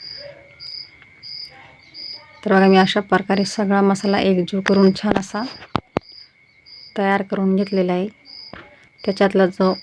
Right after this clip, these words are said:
रस असेल पाण्याचा, तर तो पूर्ण निघून जाईल असं एवढं दोन मिनटं छान असं चम्मचच्या साहाय्याने ढवळत राहायचं आहे.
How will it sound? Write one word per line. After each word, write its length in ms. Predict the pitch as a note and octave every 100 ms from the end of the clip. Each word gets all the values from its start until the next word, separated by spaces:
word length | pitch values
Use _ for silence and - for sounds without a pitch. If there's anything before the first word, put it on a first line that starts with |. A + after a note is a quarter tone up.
| G3+
रस 260 | G3 F#3+
असेल 200 | G3+ -
पाण्याचा, 560 | G3+ F#3 F3+ F3+ F#3 F#3 - - - - - - - - - - _ - - - - - -
तर 120 | G3+
तो 220 | F#3+ F#3+ F#3+ -
पूर्ण 280 | F#3+ F#3 F#3+ A#3+ - _ G3
निघून 340 | F#3 G3 F#3+
जाईल 200 | F#3+ F#3
असं 200 | F#3 G3+
एवढं 300 | F#3 F3+ G#3+ - _ _ _ - -
दोन 200 | F#3+ F#3+
मिनटं 260 | F#3 F#3 F#3
छान 200 | - G3
असं 200 | F#3+ G#3 D4 - - -
चम्मचच्या 340 | F#3 F#3 G3
साहाय्याने 380 | G3 G3 F3 A3+ - - - - -
ढवळत 420 | G3 F#3+ F3+ F3
राहायचं 340 | G3 F#3 -
आहे. 120 | F3